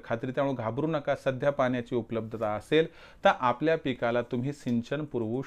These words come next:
शकतात, कारण आठ दहा दिवसाचा गॅप पडणार आहे.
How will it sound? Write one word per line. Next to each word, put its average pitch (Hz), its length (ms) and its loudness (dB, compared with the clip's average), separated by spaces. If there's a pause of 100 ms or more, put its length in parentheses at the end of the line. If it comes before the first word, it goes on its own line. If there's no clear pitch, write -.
शकतात, 127 380 -2
कारण 131 160 -2
आठ 113 200 0
दहा 123 180 -4
दिवसाचा 117 440 -4
गॅप 107 320 -4
पडणार 110 340 -6 (140)
आहे. 98 240 -4